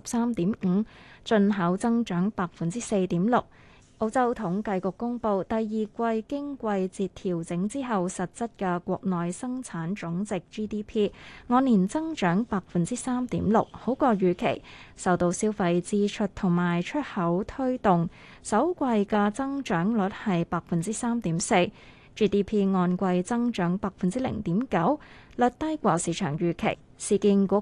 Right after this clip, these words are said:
觀塘市中心第四同埋第五發展區商業項目中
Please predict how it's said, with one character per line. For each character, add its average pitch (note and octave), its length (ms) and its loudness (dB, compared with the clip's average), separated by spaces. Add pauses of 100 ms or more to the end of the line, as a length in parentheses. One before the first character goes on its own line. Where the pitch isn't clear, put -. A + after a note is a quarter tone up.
(160)
觀 B3+ 240 0
塘 F3+ 340 0
市 F#3 360 0
中 C#4+ 260 -4
心 C#4+ 320 -2
第 F#3+ 280 2
四 G#3 320 0
同 G#3 140 2
埋 F3 220 4
第 F#3+ 360 0
五 F#3+ 220 2
發 A3+ 220 0
展 G#3 340 0
區 C4+ 320 -4
商 C4 380 -4
業 - 160 0 (100)
項 F3+ 160 2
目 E3+ 240 0
中 B3+ 260 -4